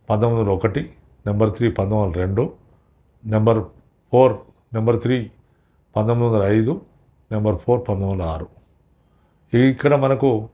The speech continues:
కరెక్ట్ ఆన్సర్ వచ్చేసి నెంబర్ ఫోర్ పంతొమ్మిది వందల ఆరో సంవత్సరంలో విజ్ఞాన చంద్రికా మండలి గ్రంథమాల ఏర్పడింది.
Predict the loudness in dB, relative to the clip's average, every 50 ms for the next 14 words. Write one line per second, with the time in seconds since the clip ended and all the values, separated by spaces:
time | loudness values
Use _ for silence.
0 | -4 -2 -2 0 0 0 0 0 0 0 -2 -2 -2 -2 -4 -6 -4 -4 -6 -6
1 | -6 -6 -6 -6 -2 -2 -2 -2 -2 -4 -6 -4 -4 -4 -4 -2 -2 -2 -2 -2
2 | -4 -6 -4 -4 -6 -6 -4 -4 -6 -8 -10 _ _ _ _ _ _ _ -6 -4
3 | -2 2 4 4 4 2 0 -4 -4 -4 -4 -4 -2 -2 -2 -2 -4 -6 -6 -6
4 | -6 -8 -8 -8 -6 -6 -6 -4 -4 -4 -4 -6 -8 -12 _ -12 -8 -8 -6 -4
5 | -4 -4 -4 -4 -6 -8 -10